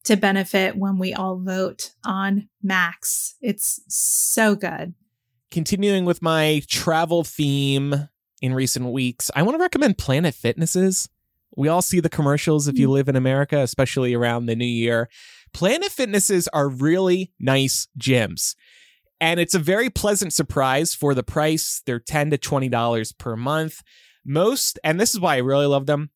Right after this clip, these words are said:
Speaker 2: they're very large, they're very clean, they have high ceilings, which matters to me at a gym, 'cause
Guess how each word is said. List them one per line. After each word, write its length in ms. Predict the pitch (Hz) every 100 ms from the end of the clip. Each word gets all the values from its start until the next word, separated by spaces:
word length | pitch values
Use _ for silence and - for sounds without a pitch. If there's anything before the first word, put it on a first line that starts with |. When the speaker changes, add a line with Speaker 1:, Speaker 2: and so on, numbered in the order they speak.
| -
Speaker 2:
they're 160 | 123
very 300 | 120 139 196
large, 680 | 190 160 160 160 156 - - _
they're 100 | 120
very 220 | 120 120
clean, 540 | 110 - 160 165 165 160
they 80 | 139
have 100 | 135
high 340 | - 170 185
ceilings, 680 | 196 - 170 180 202 208 -
which 260 | 147 143 156
matters 500 | 147 160 202 220 -
to 60 |
me 160 | 208 208
at 120 | -
a 60 | 131
gym, 420 | 120 147 165 196
'cause 180 | 190 151